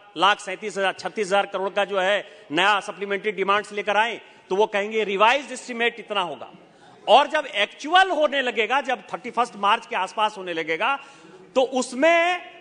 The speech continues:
जितना जो बजट एस्टीमेट है उससे भी कम जो है उनको डालना है।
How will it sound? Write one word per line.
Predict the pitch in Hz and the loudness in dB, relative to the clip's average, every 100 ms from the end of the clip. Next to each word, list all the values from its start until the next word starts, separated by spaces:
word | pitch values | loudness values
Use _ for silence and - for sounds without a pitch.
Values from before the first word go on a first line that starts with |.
| - _ _ _ _ _ _ | -20 _ _ _ _ _ _
जितना | 120 147 240 294 339 330 - | -10 -4 -2 4 2 2 -2
जो | 262 | -4
बजट | 185 - 330 330 | 2 2 2 0
एस्टीमेट | 320 285 247 220 196 | -10 -8 -4 -4 -2
है | 262 339 - - 269 | -2 -2 -8 -16 -6
उससे | 294 - 381 381 | -6 2 4 6
भी | 403 | 2
कम | - 349 359 | 2 2 2
जो | 339 | 0
है | 311 302 | 0 0
उनको | 285 254 | -2 -4
डालना | 220 190 170 | 0 -2 -2
है। | 117 | -10